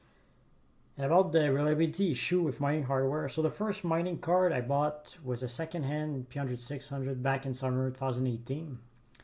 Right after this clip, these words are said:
And I've been using it since without any issues. In total, I bought six mining cards, and one was broken on arrival. It crashed under any type of load, but I got a refund right away.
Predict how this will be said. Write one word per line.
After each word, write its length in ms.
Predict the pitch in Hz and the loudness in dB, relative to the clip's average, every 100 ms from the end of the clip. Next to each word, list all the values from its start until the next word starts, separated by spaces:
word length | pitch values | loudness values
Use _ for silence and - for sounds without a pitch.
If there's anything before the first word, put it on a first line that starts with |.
| _ _ - | _ _ -6
And 80 | 135 | -2
I've 80 | 135 | 2
been 140 | 175 | 4
using 240 | 170 156 | 4 2
it 60 | 160 | 0
since 400 | - 175 165 - | -2 -2 -2 -2
without 360 | 135 143 147 139 | -2 2 2 2
any 220 | 135 135 | 0 0
issues. 400 | 127 147 139 - - - - - - - _ _ | -2 -2 -4 -8 -18 -20 -20 -20 -20 -20 _ _
In 120 | 135 | 0
total, 160 | 170 190 | 6 6
I 80 | 180 | 8
bought 240 | 170 - | 6 4
six 200 | 190 196 | 0 2
mining 280 | 180 160 127 | 2 2 2
cards, 460 | 143 160 175 131 | 2 2 2 0
and 200 | 127 131 | 0 2
one 300 | 143 170 165 | 2 0 0
was 160 | 139 117 | 0 0
broken 480 | 113 139 139 151 147 | 0 0 0 -2 -2
on 160 | 123 | -2
arrival. 440 | 117 120 120 117 123 | -2 -2 -2 -2 -4
It 160 | 120 | -6
crashed 440 | - 151 156 - 147 | 0 4 4 2 -2
under 240 | 131 131 | 0 2
any 160 | 135 131 | 0 0
type 260 | 151 147 | 0 0
of 100 | 120 | 0
load, 380 | 123 127 151 139 - _ - | 2 2 0 -6 -14 _ -6
but 100 | 123 | -2
I 120 | 117 | 0
got 260 | 135 135 | 2 2
a 80 | 131 | 2
refund 420 | 127 127 143 135 | 0 0 0 0
right 120 | 123 120 | 0 0
away. 260 | 123 143 | 0 -2